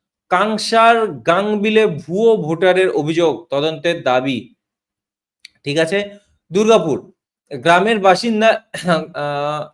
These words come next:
এখানেই দেখাই, উম, যে গ্রামের বাসিন্দার নাম নেই অথচ ভোটার তালিকায় নাম জলজল করছে। মানে ওখানকার বাসিন্দা নয়,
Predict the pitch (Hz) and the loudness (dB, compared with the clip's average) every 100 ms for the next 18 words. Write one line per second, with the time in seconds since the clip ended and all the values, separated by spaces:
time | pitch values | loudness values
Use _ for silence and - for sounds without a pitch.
0 | - 160 156 156 143 120 127 175 - _ | -10 -8 -6 -6 -4 -4 -6 -8 -10 _
1 | _ _ _ _ - 139 143 147 143 156 | _ _ _ _ -10 -8 -8 -8 -4 0
2 | 185 147 160 185 196 170 160 - 226 220 | 0 4 2 2 2 2 2 2 -2 2
3 | 226 226 226 - 143 151 170 180 208 - | 4 4 2 -6 -4 0 0 0 0 0
4 | 160 180 208 170 127 156 214 214 190 185 | -2 0 -2 -2 -4 -2 -2 2 2 2
5 | 185 190 165 165 160 139 131 120 110 101 | 2 0 0 -2 0 -2 0 -2 -4 -10
6 | - - _ _ _ _ _ - 208 208 | -12 -20 _ _ _ _ _ -4 -2 0
7 | 185 214 226 214 220 247 233 190 143 214 | 0 0 0 2 0 0 0 0 0 -2